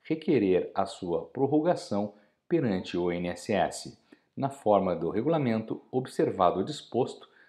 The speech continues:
no artigo sessenta e dois desta lei. Parágrafo dez. O segurado em gozo de auxílio-doença, concedido judicial ou administrativamente, poderá ser convocado a qualquer momento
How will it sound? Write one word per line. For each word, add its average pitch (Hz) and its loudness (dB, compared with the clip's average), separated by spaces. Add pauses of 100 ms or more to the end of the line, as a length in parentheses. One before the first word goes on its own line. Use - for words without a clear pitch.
(160)
no 147 0
artigo 113 -2
sessenta 151 -6
e 180 0
dois 85 2
desta 82 0
lei. 82 -2 (840)
Parágrafo 123 0
dez. - -4 (380)
O 107 -2
segurado 120 2
em 143 -2
gozo 90 -2
de 82 -10
auxílio-doença, 98 -4 (320)
concedido 92 -2
judicial 95 2
ou 85 -4
administrativamente, 95 -2 (440)
poderá 151 4
ser 131 -2
convocado 104 0 (220)
a 127 2
qualquer 101 2
momento 101 0